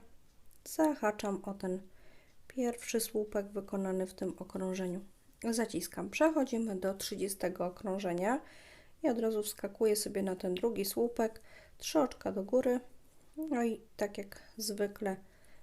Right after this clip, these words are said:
dorabiam sobie jeszcze tutaj dwa słupki. I jesteśmy teraz w tym miejscu i, e, tutaj, e, właśnie na przejście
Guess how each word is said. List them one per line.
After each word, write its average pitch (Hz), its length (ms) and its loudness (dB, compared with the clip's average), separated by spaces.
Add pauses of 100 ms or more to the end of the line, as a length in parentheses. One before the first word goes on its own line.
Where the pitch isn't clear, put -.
(220)
dorabiam 196 540 2
sobie 208 300 0
jeszcze 190 240 -2
tutaj 190 360 -2
dwa 185 240 -2
słupki. 262 640 2 (4000)
I 302 80 8
jesteśmy 220 460 2
teraz 196 400 0 (160)
w - 60 -14
tym 214 220 0
miejscu 262 600 6
i, 202 400 -2 (180)
e, 196 220 -2
tutaj, 226 600 -2 (720)
e, 208 120 4
właśnie 196 420 8
na 240 200 12
przejście 247 800 10